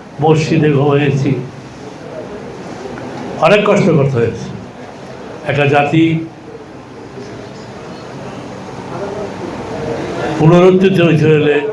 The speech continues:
সেখানে বিনা রক্তপাতে কোনো জাতি প্রতিষ্ঠিত হয়েছে বা পরিবর্তন হয়েছে, এটা পৃথিবীর ইতিহাসে নাই।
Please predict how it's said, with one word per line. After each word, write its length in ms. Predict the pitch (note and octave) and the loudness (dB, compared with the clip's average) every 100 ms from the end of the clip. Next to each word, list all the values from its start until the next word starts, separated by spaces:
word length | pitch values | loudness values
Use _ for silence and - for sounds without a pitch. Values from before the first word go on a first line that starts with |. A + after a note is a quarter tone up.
| - - - - - - | -6 -14 -16 -16 -14 -4
সেখানে 380 | D#3 D3 D3 C#3+ C#3 C#3 - - - - - - - - - - | -2 2 2 2 2 0 -6 -14 -14 -16 -14 -12 -12 -12 -10 0
বিনা 240 | D3 D#3 F3 | 4 4 6
রক্তপাতে 580 | F3 F3 F3+ E3+ E3 E3 D#3+ | 4 2 0 2 2 2 4
কোনো 140 | E3 D#3 | 4 4
জাতি 280 | D3+ D3+ D#3 D#3+ - - - - - - - - - - - - C3+ C#3 - | 4 2 2 0 -4 -12 -12 -14 -14 -16 -16 -14 -14 -14 -6 0 2 2 2
প্রতিষ্ঠিত 460 | F3 G3 F#3+ F#3+ E3+ | 6 8 8 6 6
হয়েছে 400 | D3 D#3 D3+ E3 D3+ | 6 4 4 4 6
বা 100 | D3+ D3+ C#3+ - | 6 4 2 0
পরিবর্তন 460 | D#3 F3+ G3 F#3+ E3+ | 2 4 4 2 4
হয়েছে, 280 | D#3+ D3+ D3+ D3+ C#3+ - - - - - - - | 4 4 6 6 4 -2 -12 -14 -14 -12 -12 -4
এটা 140 | C#3+ D3 | 2 4
পৃথিবীর 380 | D3+ C#3+ C#3+ C#3+ | 6 4 4 4
ইতিহাসে 280 | C#3 C#3 B2 | 4 4 6
নাই। 180 | A2+ | 4